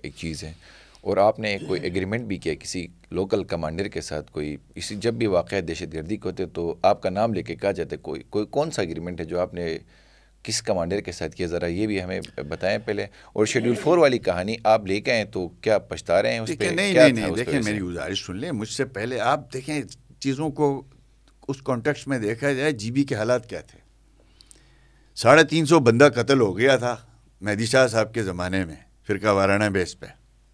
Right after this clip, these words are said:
Speaker 2: नोगो एरियाज थे। देखिए, जब आप पीस रिस्टोर करना हो ना, उसकी कोई कीमत चुकानी पड़ती है, कड़वे फैसले करने पड़ते हैं, मीठे फैसलों से पीस नहीं आता।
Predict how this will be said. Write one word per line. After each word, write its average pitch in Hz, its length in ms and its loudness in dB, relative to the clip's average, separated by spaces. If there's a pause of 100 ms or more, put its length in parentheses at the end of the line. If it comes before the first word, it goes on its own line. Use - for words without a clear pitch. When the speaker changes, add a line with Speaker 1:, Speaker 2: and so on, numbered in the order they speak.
(720)
Speaker 2:
नोगो 160 340 10
एरियाज 143 460 12
थे। 69 80 -14 (1600)
देखिए, 175 220 0
जब 139 300 2
आप 147 400 8
पीस 185 340 4
रिस्टोर 170 460 8
करना 139 260 6
हो 139 140 10
ना, - 100 4
उसकी 156 280 4
कोई 156 240 10
कीमत 143 320 6
चुकानी 120 420 6
पड़ती 101 320 -2
है, 78 180 -8 (520)
कड़वे 151 300 10
फैसले 147 380 6
करने 135 300 4
पड़ते 110 300 -2
हैं, 104 120 -4
मीठे 143 320 8
फैसलों 135 360 2
से 147 140 0
पीस 151 280 0
नहीं 202 100 0
आता। 156 240 4